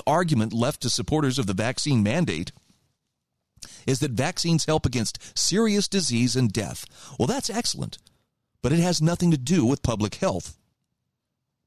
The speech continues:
because it's clear that the unvaccinated aren't the reason the disease has not been eradicated. And then there's the fact that the vaccination has in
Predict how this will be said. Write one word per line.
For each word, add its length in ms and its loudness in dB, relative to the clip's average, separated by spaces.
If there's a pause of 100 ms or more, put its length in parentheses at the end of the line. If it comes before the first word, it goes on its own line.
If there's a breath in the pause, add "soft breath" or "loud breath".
(380 loud breath)
because 240 0
it's 140 -4
clear 440 0 (240 loud breath)
that 120 0
the 180 0
unvaccinated 800 2 (200)
aren't 280 0
the 100 2
reason 360 2
the 80 2
disease 500 0
has 160 -2
not 180 -2
been 280 2 (100)
eradicated. 720 -2 (2500 loud breath)
And 140 0
then 100 0
there's 140 2
the 100 0
fact 300 -2
that 100 -2
the 60 -6
vaccination 600 0
has 220 0
in 140 0